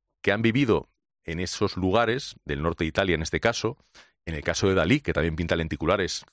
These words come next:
cerca de los Pirineos, han plasmado en su obra nubes que han visto. Al final yo lo, con el libro, Cristina, lo que quiero transmitir es esa idea, es que la creatividad artística es infinita. Cualquier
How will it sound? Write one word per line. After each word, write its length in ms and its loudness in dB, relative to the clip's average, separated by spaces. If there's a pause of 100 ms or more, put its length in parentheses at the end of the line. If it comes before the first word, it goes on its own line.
cerca 260 -2
de 80 0
los 140 -4
Pirineos, 480 0 (560)
han 180 0
plasmado 400 2
en 80 0
su 160 0
obra 300 2 (500)
nubes 540 -2 (320)
que 80 2
han 160 -2
visto. 380 -4 (400)
Al 120 0
final 240 0
yo 140 0
lo, 100 2
con 160 2
el 80 2
libro, 380 2
Cristina, 420 -2
lo 140 2
que 100 -4
quiero 200 -2
transmitir 420 -2
es 100 -2
esa 180 -2
idea, 280 4
es 100 -4
que 200 -2 (360)
la 180 0
creatividad 680 2
artística 640 -2
es 160 -2
infinita. 560 0 (300)
Cualquier 420 0